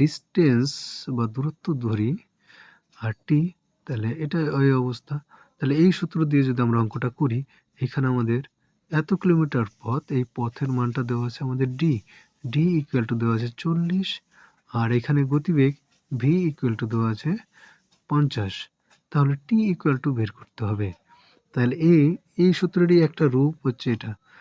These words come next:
তাহলে এখানে যদি আমরা মানটা বসিয়ে দেই, এখানে মানটা বসাবো, তাহলে ডি হচ্ছে পঞ্চাশ আর ভি হচ্ছে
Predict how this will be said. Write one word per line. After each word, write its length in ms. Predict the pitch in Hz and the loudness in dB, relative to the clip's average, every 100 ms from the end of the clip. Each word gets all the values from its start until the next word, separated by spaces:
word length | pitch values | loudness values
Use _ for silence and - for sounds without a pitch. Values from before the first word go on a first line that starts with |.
| - _ | -20 _
তাহলে 160 | 139 139 | 0 2
এখানে 160 | 160 160 | 4 2
যদি 80 | 165 160 | 4 4
আমরা 140 | 160 127 | 4 2
মানটা 240 | 127 135 151 127 | 0 0 -2 0
বসিয়ে 320 | 123 - 165 123 | -2 2 0 4
দেই, 140 | 110 147 _ _ - - - _ _ _ - | 2 0 _ _ -20 -20 -20 _ _ _ -4
এখানে 320 | 127 - 147 139 | -4 2 2 4
মানটা 220 | 139 147 139 | 2 0 -2
বসাবো, 360 | 139 135 110 131 _ _ _ | 0 -2 -2 -6 _ _ _
তাহলে 200 | - 120 120 110 | -6 -2 -2 2
ডি 100 | 156 151 | 4 4
হচ্ছে 240 | 143 - 160 143 | 0 -6 -6 -2
পঞ্চাশ 440 | 139 139 170 196 - - _ _ _ _ _ _ _ _ _ _ _ _ _ - | -2 0 -4 -6 -10 -18 _ _ _ _ _ _ _ _ _ _ _ _ _ -6
আর 240 | 131 120 113 | -2 0 0
ভি 100 | 120 156 | 0 0
হচ্ছে 220 | 147 - | -2 -6